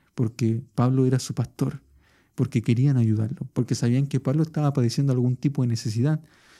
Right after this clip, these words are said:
y querían, cierto, eh, apoyarlos. Y miren lo que dice Pablo. "Esto es un sacrificio acepto, esto es agrada al Señor".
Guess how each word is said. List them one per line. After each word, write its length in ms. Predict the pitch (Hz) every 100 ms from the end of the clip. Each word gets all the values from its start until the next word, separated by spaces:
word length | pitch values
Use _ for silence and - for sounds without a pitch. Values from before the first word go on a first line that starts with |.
| _
y 80 | 131
querían, 400 | 117 113 131 139
cierto, 600 | - 139 143 147 139 131 - -
eh, 180 | - -
apoyarlos. 720 | - 120 117 160 120 123 - _ _ _ _ -
Y 80 |
miren 240 | 123 143 165
lo 100 | 143
que 100 | 131
dice 260 | 135 135
Pablo. 460 | 123 120 113 139 139 _ _ _ _
"Esto 240 | 151 160 165
es 80 |
un 100 | 170
sacrificio 560 | 156 151 127 120 151 -
acepto, 440 | 139 123 110 - -
esto 240 | 151 -
es 220 | 151 - _
agrada 480 | - 127 139 175 151
al 80 | 120
Señor". 480 | - 120 120 143